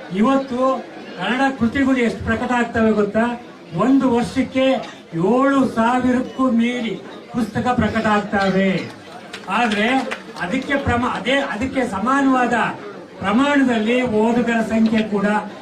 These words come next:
ಹೆಚ್ಚಬೇಕಾಗಿದೆ. ಆಗ್ಲೇ ಸುಧಾಮೂರ್ತಿ ಅವರು, ನಮ್ಮ ಅಂಕಿತಾ ಅವರು, ಮತ್ತೆ ದೊಡ್ಡೇಗೌಡರು ಎಲ್ರೂ ಕೂಡ ಹೇಳಿದ್ರು.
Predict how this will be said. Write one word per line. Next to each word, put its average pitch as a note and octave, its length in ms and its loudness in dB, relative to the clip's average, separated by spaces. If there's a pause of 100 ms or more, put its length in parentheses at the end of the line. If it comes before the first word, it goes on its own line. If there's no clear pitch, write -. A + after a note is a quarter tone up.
(120)
ಹೆಚ್ಚಬೇಕಾಗಿದೆ. G3 1200 -2 (200)
ಆಗ್ಲೇ G#3+ 340 0
ಸುಧಾಮೂರ್ತಿ G#3+ 680 2
ಅವರು, A3+ 260 4
ನಮ್ಮ G3+ 240 2 (420)
ಅಂಕಿತಾ G#3+ 440 0
ಅವರು, G#3+ 320 2
ಮತ್ತೆ G#3+ 460 -2 (220)
ದೊಡ್ಡೇಗೌಡರು G#3 800 2
ಎಲ್ರೂ F#3+ 420 0
ಕೂಡ A#3 160 0
ಹೇಳಿದ್ರು. F#3+ 540 0